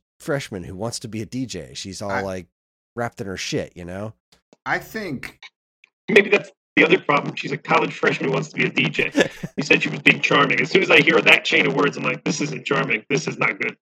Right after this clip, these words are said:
Speaker 1: <laughs>
Speaker 3: This is, oh, Jesus."
Speaker 2: I think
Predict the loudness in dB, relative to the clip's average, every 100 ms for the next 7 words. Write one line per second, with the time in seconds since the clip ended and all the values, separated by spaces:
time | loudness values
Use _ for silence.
0 | -10 -8 4 2 4 0 0 _ -10 -8
1 | -8 -10 -4 -2 0 -2 -4 -6 -12 -14
2 | -14 -14 _ -20 -12 -4 -4 -4 -8 -8
3 | -12